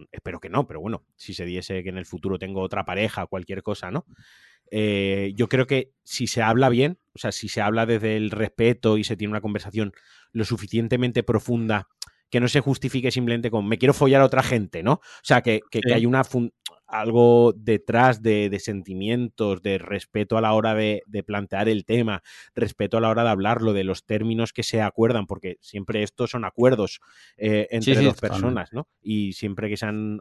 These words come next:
Speaker 1: acuerdos que toman de forma voluntaria, pues, oye, cada cual con su movida, que, que se apañe, quién soy yo para juzgar, ¿no? Entonces, yo
Speaker 2: Ujú.
Speaker 1: creo que si se me plantease, mm,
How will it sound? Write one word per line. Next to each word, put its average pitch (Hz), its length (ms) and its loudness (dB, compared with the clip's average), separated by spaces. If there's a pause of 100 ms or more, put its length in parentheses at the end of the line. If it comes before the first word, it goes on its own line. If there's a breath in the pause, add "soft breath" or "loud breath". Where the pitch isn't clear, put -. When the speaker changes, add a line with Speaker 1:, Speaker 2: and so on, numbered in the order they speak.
Speaker 1:
acuerdos 107 460 0
que 104 120 -6
toman 104 640 -4
de 110 100 -8
forma 107 260 -2
voluntaria, 101 400 -2
pues, 104 280 -10 (160)
oye, 95 240 -8
cada 95 240 -2
cual 101 180 0
con 92 120 -2
su 101 100 -8
movida, 95 340 -4
que, 90 240 -4 (400 soft breath)
que 98 100 -8
se 107 100 -6
apañe, 101 320 -4
quién 95 140 -6
soy 98 160 -6
yo 95 120 -4
para 87 180 -6
juzgar, 82 460 -12
¿no? 110 80 -16 (420 soft breath)
Entonces, 120 520 -2 (120)
yo 117 100 2
Speaker 2:
Ujú. - 40 0
Speaker 1:
creo 135 160 -2
que 139 80 -4
si - 160 -10
se 110 140 -6
me 95 300 -6
plantease, 104 920 -6
mm, 104 340 -12